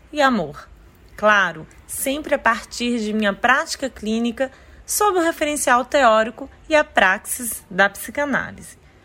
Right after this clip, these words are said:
Hoje, para iniciar nossas reflexões acerca da causa da inclusão, trago o relato de um pai. O pai de uma jovem que nasceu com uma doença genética e que possui como sequela a perda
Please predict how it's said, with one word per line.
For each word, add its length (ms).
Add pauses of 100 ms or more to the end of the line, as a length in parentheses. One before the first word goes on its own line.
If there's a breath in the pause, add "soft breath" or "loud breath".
(320 soft breath)
Hoje, 560
para 340
iniciar 540
nossas 480
reflexões 800 (100)
acerca 540
da 160
causa 340
da 120
inclusão, 560 (580 soft breath)
trago 500 (120)
o 80
relato 580
de 180
um 140
pai. 320 (580 loud breath)
O 120
pai 320
de 80
uma 180
jovem 540
que 160
nasceu 400
com 80
uma 160
doença 360
genética 680
e 100
que 100
possui 380
como 340
sequela 680 (320 loud breath)
a 100
perda 560